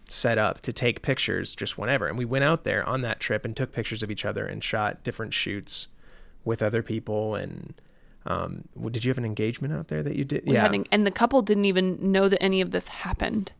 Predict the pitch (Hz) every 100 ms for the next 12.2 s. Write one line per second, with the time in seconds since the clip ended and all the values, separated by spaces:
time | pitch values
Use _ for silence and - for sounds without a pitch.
0 | _ 131 131 92 - - - - 196 202
1 | 208 190 - 202 196 202 - 202 196 190
2 | 196 - 214 220 220 226 240 247 285 -
3 | - - 117 107 107 - - 220 233 233
4 | 226 196 180 160 165 175 190 190 - 196
5 | 196 185 - 190 214 180 170 165 170 196
6 | 202 - 202 - 202 190 185 214 170 190
7 | 175 170 165 - 117 87 113 180 - -
8 | 208 190 190 - 190 185 180 180 185 175
9 | 180 190 180 170 - 180 151 - - -
10 | - - - - - - - - - -
11 | 202 190 185 180 175 - - 202 196 185
12 | 175 -